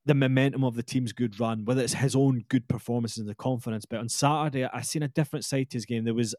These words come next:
a moment in the second, eh, sorry, in the first half, I think it was still nil nil at the time, when he makes a good run down the right-hand side and he cuts a ball across and he cuts it behind everyone. Hamilton kind of break from this and they work up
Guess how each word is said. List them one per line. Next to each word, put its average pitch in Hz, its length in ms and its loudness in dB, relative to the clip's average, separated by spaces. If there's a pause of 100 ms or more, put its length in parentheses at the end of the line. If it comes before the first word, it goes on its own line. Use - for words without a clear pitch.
a 120 280 -2 (380)
moment 160 360 4 (300)
in 135 120 -2
the 127 80 0
second, 135 680 -2
eh, 127 120 0
sorry, 131 200 0
in 120 40 0
the 120 60 -2
first - 260 -4
half, 120 120 -2
I 117 40 -6
think 147 320 -2
it - 20 -4
was 139 120 -6
still 135 180 0
nil 127 240 2
nil 127 220 0
at - 60 -6
the 107 60 -10
time, 123 380 -2 (340)
when 123 100 -2
he 127 40 2
makes 135 180 0
a 127 60 0
good 123 240 0
run 123 140 0
down 120 160 -2
the 117 100 0
right-hand 113 340 -2
side 117 520 -2
and 113 100 -8
he 113 220 -6
cuts - 260 -4
a 143 40 -2
ball 127 200 2
across 120 480 -2 (500)
and 120 100 -2
he 120 40 -2
cuts 135 240 0
it 143 100 -2
behind 147 560 2 (380)
everyone. 160 460 4 (1080)
Hamilton 175 440 4
kind 175 260 0
of 123 80 2
break 151 260 2
from 127 160 -4
this 123 220 -2
and 117 80 -4
they 120 40 -2
work 139 380 -2
up 139 300 -2